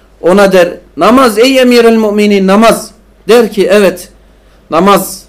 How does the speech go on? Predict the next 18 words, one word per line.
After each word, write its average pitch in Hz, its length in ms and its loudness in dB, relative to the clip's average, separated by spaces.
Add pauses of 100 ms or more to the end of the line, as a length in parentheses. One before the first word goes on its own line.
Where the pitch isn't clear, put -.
(640)
kim 226 220 -4
onu 202 220 0
terk 175 260 -4
ederse 185 380 -4
İslam'da 175 420 -6
hiçbir 170 380 -6
yeri 151 300 -2
yoktur, 175 320 -4
hiçbir 170 420 -6
nasibi 151 380 -8
yoktur." 151 360 -4
der 175 240 -2 (420)
ve 147 100 -4
kalkar 170 420 -2
namazını 165 460 -4
kırıl-, 147 360 -4
kılı-, 165 400 -2
kılır, 180 320 -2